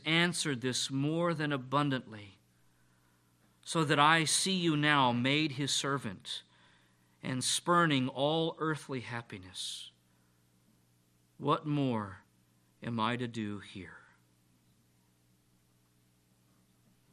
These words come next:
So if you have unbelieving adult children, do not give hope.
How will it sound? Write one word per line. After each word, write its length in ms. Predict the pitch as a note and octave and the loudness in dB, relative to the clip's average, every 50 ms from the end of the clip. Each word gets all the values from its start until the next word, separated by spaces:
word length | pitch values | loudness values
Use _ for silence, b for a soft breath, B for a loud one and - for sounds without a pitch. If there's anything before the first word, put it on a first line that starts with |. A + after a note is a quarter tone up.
| _ _ _ _ - - _ _ _ _ _ _ _ _ _ _ _ _ _ _ _ _ | _ _ _ _ -20 -20 _ _ _ _ _ _ _ _ _ _ _ _ _ _ _ _
So 160 | - - B2+ | -10 -6 -6
if 120 | A#2 - - | -6 -6 -4
you 120 | D#3 C#3+ | -2 0
have 160 | E3 D#3+ C3+ | 2 2 4
unbelieving 560 | C#3+ D3+ D#3+ D3+ D3 C#3+ D3+ D#3 D3+ D#3 D#3 | 4 2 2 2 0 2 2 2 2 2 0
adult 280 | D3 C#3 C#3+ C#3+ D3 C#3 | 0 2 2 0 0 0
children, 480 | - - E3 D3+ D3+ D3+ D#3+ D#3+ D#3 C#3+ | -4 -2 -2 -2 -2 -2 -4 -4 -4 -4
do 100 | C3+ C3+ | -4 -2
not 260 | C3 B2+ C#3 D3 D3 | -2 -2 -2 -4 -4
give 160 | C#3 C3 A2 | -8 -8 -8
hope. 400 | A2 B2+ C3+ C#3 E3+ - - - | -6 -6 -4 -4 -6 -8 -12 -20